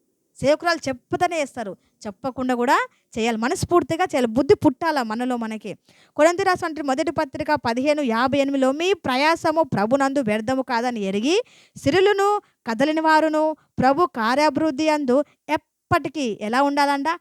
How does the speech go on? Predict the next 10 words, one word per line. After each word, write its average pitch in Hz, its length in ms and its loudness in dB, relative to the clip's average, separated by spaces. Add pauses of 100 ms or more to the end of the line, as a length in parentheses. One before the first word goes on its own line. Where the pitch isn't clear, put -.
(240)
ఆసక్తులై 254 800 -4
ఉండాలి, 254 340 -2
ఎప్పటికీ 349 480 -4
ఆసక్తులై 320 440 -4
ఉండాలి, 247 360 -4
ఎప్పటికీ 302 680 -4 (240)
ఎనీ 349 260 0
టైమ్ 311 300 -2
సేవకుడు, 339 380 0
"ఉమ్, 247 320 -10